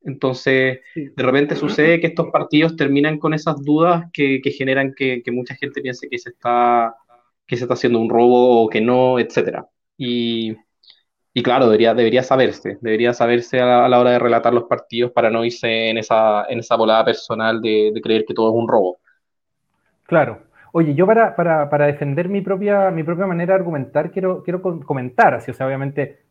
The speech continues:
Speaker 2: no, no, esto no me hace ser un experto ni ser un árbitro de fútbol, pero yo soy de esas personas, que no creo que sean tantas, que leen el reglamento del fútbol cada vez que se actualiza, por ejemplo. O sea, yo me estoy constantemente leyendo el reglamento porque me interesa entender las jugadas y poder juzgarlas yo mismo,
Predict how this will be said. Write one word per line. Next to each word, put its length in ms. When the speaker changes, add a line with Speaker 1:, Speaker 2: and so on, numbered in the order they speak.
Speaker 2:
no, 240
no, 200
esto 200
no 80
me 100
hace 160
ser 180
un 100
experto 500
ni 100
ser 160
un 80
árbitro 320
de 40
fútbol, 420
pero 120
yo 140
soy 200
de 100
esas 200
personas, 560
que 80
no 100
creo 160
que 100
sean 240
tantas, 420
que 100
leen 500
el 100
reglamento 420
del 100
fútbol 340
cada 180
vez 100
que 100
se 100
actualiza, 400
por 100
ejemplo. 280
O 40
sea, 120
yo 240
me 80
estoy 180
constantemente 640
leyendo 300
el 60
reglamento 500
porque 220
me 60
interesa 480
entender 360
las 240
jugadas 640
y 80
poder 220
juzgarlas 480
yo 100
mismo, 420